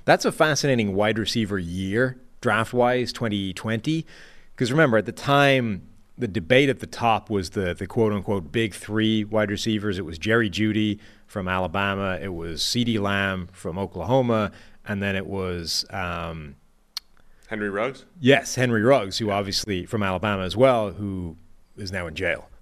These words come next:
Speaker 1: Uh, but th-, that was the sort of which one of those three guys is gonna be the, the guy that you take number one.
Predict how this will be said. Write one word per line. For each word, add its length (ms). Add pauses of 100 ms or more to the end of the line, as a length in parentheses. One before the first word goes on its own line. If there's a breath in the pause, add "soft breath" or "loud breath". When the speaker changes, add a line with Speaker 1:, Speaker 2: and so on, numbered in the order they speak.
(160)
Speaker 1:
Uh, 420 (440)
but 160
th-, 160
that 100
was 140
the 60
sort 160
of 60
which 180
one 120
of 60
those 200
three 260
guys 340
is 100
gonna 160
be 140
the, 220
the 120
guy 220
that 80
you 80
take 240
number 240
one. 400